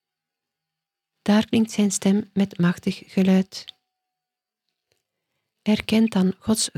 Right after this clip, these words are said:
heerschappij, zijn grootheid komt uit boven Israël. In dreigende wolken zijn kracht. Vreeswekkend is God in zijn heilig domein.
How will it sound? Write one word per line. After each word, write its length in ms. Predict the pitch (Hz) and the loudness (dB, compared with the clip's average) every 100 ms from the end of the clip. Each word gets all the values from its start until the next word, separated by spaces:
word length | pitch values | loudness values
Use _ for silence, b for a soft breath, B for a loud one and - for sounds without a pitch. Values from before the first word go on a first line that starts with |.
| - - | -16 -12
heerschappij, 840 | 165 202 - 185 185 185 196 226 - _ _ _ _ _ | 0 0 2 -2 0 0 0 -2 -8 _ _ _ _ _
zijn 280 | - 196 | 0 2
grootheid 500 | 185 214 220 220 226 | 2 0 0 0 -4
komt 360 | - 190 190 - | -2 -2 -2 -4
uit 340 | - 190 196 - | -2 0 -2 -4
boven 380 | 185 185 202 | -2 0 -2
Israël. 540 | - 202 - 190 185 190 - _ _ _ _ _ _ _ _ _ _ _ _ _ _ _ | -2 -2 2 2 4 0 -4 _ _ _ _ _ _ _ _ _ _ _ _ _ _ _
In 180 | - 208 | 0 2
dreigende 540 | 190 185 190 214 214 190 | 4 2 2 2 0 2
wolken 360 | 175 180 190 | 2 2 0
zijn 240 | 185 196 190 | 0 0 -2
kracht. 600 | - 202 - - - - _ _ _ _ _ _ _ _ _ _ _ _ _ _ _ _ _ _ | -2 -4 -4 -10 -12 -14 _ _ _ _ _ _ _ _ _ _ _ _ _ _ _ _ _ _
Vreeswekkend 800 | _ 208 226 240 - 202 220 220 | _ 2 2 2 0 0 0 -2
is 220 | - 196 - | -2 -2 0
God 220 | 220 - | -2 -2
in 200 | - 196 | -2 0
zijn 220 | 190 180 | 0 0
heilig 360 | 170 208 214 - | 0 0 -2 0
domein. 540 | 185 175 185 208 220 | 0 2 2 0 -6